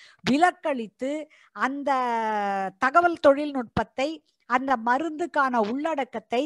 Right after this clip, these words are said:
தயாரிப்புக்கான தொழில்நுட்பத்தை உலக நாடுகளோடு, குறிப்பாக மூன்றாம் உலக நாடுகளோடு, வளர்ந்து வருகின்ற நாடுகளோடு பகிர்ந்து கொள்ள வேண்டும்.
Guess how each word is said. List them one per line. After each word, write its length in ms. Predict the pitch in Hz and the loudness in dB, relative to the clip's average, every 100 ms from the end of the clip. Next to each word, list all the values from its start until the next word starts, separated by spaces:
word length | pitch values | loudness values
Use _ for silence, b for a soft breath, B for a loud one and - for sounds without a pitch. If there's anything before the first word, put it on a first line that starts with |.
| 254 | -2
தயாரிப்புக்கான 920 | 233 247 311 339 330 320 - 277 247 240 208 b b _ | -2 -2 -2 -4 -6 -12 -6 -6 -4 -6 -8 b b _
தொழில்நுட்பத்தை 920 | 277 320 381 359 302 - 240 - 254 330 - b b - | 4 6 2 -2 -4 -6 -6 -2 -2 -4 -8 b b 0
உலக 300 | 320 370 381 | 4 4 4
நாடுகளோடு, 640 | 320 262 254 247 226 214 208 | 2 0 0 0 0 0 0
குறிப்பாக 500 | - 339 - 320 302 | -2 -6 0 2 2
மூன்றாம் 420 | 277 311 349 349 311 | -2 -2 2 2 2
உலக 240 | 269 233 | -4 -4
நாடுகளோடு, 600 | 220 233 233 226 208 214 | -4 -2 -2 -4 -4 -2
வளர்ந்து 420 | 302 233 294 349 339 | 2 2 0 -6 -6
வருகின்ற 360 | 277 254 233 196 | -6 -6 -10 -8
நாடுகளோடு 580 | 214 254 262 208 202 - | -6 -6 -6 -4 -4 0
பகிர்ந்து 400 | 214 226 330 349 | 0 0 -6 -4
கொள்ள 200 | 311 220 | -4 -4
வேண்டும். 360 | 196 196 190 | -6 -8 -8